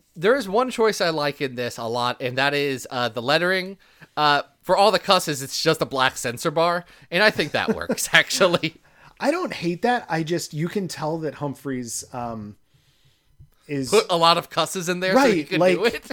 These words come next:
Speaker 1: <laughs>
Speaker 2: yeah, like, and, and there's, they're in places where he doesn't need them. So it, it, it seems superfluous. It really doesn't seem necessary.
Speaker 1: Little bit. Little
Speaker 2: Yeah.
Speaker 1: bit.
Speaker 2: Right?
Speaker 1: Um,
Speaker 2: Like,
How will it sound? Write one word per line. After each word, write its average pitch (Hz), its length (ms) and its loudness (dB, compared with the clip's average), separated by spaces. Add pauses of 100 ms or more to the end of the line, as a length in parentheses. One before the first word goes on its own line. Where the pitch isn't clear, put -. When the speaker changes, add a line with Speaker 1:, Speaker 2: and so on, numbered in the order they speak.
(120)
Speaker 1:
<laughs> - 120 -16
Speaker 2:
yeah, 180 400 4
like, 147 400 -2
and, 190 220 -2
and 170 140 -2
there's, 185 300 0
they're 175 260 -2
in 175 120 -4
places 190 400 -6
where 143 100 0
he 131 80 -2
doesn't 131 260 -4
need 139 220 -4
them. - 100 -20 (460)
So 117 640 -2
it, 135 260 -8
it, 135 200 -10 (100)
it 117 220 -14
seems 151 280 -4
superfluous. 104 680 -8
It 113 160 -10
really 131 240 0
doesn't 117 220 -2
seem 117 220 -8
necessary. 92 580 -10 (680)
Speaker 1:
Little - 220 -20
bit. - 200 -20 (300)
Little 113 280 -8
Speaker 2:
Yeah. 110 100 -14
Speaker 1:
bit. 87 380 -18 (160)
Speaker 2:
Right? 135 280 -4 (160)
Speaker 1:
Um, 143 260 -6
Speaker 2:
Like, - 100 -20